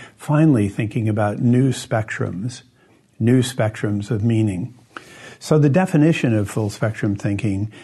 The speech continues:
is the ability to seek patterns and clarity across gradients of possibility, outside, beyond, across, and maybe even without any boxes or categories,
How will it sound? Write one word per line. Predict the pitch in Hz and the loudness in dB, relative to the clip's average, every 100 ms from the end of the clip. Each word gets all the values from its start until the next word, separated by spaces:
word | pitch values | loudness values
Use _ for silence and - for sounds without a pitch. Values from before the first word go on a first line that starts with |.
| - | -8
is | - 120 113 | 0 2 2
the | 131 117 | 0 0
ability | 104 107 151 160 156 156 160 165 - _ - - | 0 2 2 4 4 2 2 -2 -10 _ -20 -4
to | 117 | -2
seek | - 151 139 - | 0 2 0 -2
patterns | - - 127 139 147 143 - | -6 -2 2 4 4 2 2
and | 120 | 0
clarity | 113 - 117 107 92 76 127 - _ _ _ _ - _ - | -2 -2 0 0 -2 -2 -6 -6 _ _ _ _ -20 _ -6
across | 107 - 104 - | -4 0 -2 -4
gradients | - 110 127 147 165 160 151 - | -4 0 4 4 4 4 2 -2
of | 117 - | -4 -4
possibility, | - 120 - 104 110 104 80 - - _ _ - - - _ | -6 -4 -4 -2 -2 -4 -6 -10 -12 _ _ -20 -20 -20 _
outside, | - 160 147 - 147 147 139 | 0 2 0 -2 0 2 2
beyond, | 120 117 123 135 139 135 139 143 - | 2 2 2 2 2 2 0 -2 -8
across, | 120 - - 151 147 131 | -8 -4 -2 0 0 -2
and | 113 107 | 0 2
maybe | 123 165 160 | 2 4 4
even | 147 131 117 | 4 4 2
without | 113 120 117 92 - _ _ _ - | 2 2 0 -2 -10 _ _ _ -2
any | 123 117 | 2 2
boxes | 104 110 110 - 107 104 | 2 0 -2 -2 -4 -2
or | 101 | -4
categories, | 95 101 104 95 90 92 98 - | -4 -4 -2 -4 -6 -6 -8 -10